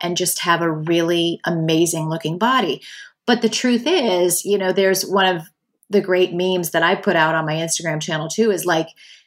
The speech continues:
you can, you can have your jeans fit, or something like, you can have quads or you can have jeans that fit, but you can't have both. And that's kind of like a joke. But the truth is, when you start training and you realize not only how much power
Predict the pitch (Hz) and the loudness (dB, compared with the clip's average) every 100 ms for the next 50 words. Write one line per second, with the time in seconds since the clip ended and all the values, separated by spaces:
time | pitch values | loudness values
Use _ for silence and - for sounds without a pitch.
0 | _ _ 208 226 214 233 202 196 190 - | _ _ 0 0 2 0 2 0 -2 -8
1 | - 208 208 214 214 196 190 175 196 220 | -4 -2 0 2 2 2 0 0 0 0
2 | 214 240 233 220 208 - - 247 240 202 | 0 0 2 2 0 -2 0 2 2 2
3 | 185 - 196 208 214 202 - 208 202 202 | -2 -2 0 2 2 0 -2 0 2 4
4 | 233 220 - 202 190 190 175 160 180 175 | 2 0 0 0 2 2 0 0 -2 -2
5 | - - - 180 - 147 160 - 208 151 | -4 -6 0 0 2 2 2 0 0 0
6 | 147 - - 170 - - - - - _ | -2 0 -2 -4 -10 -14 -20 -20 -20 _
7 | 214 220 226 - - - 214 196 185 175 | 0 2 2 -2 -6 -2 0 2 2 0
8 | 147 - 214 165 160 - 202 196 - 226 | -2 0 0 0 -2 -2 0 0 2 2
9 | 226 226 190 160 - - - 185 220 208 | 2 2 2 0 -4 -12 -8 0 2 4
10 | 226 214 - 220 214 - 240 240 190 180 | 2 0 2 0 0 0 2 2 2 -2
11 | 165 180 220 190 170 165 160 - - - | -2 0 0 2 0 -2 -4 -8 -12 -20
12 | _ _ 185 196 196 214 226 220 202 185 | _ _ -2 2 4 4 4 2 2 0
13 | 175 170 165 - - 202 196 180 - - | 0 -2 -4 -8 -6 0 0 0 -2 -6
14 | 208 226 202 160 165 170 | -2 2 2 0 -6 -10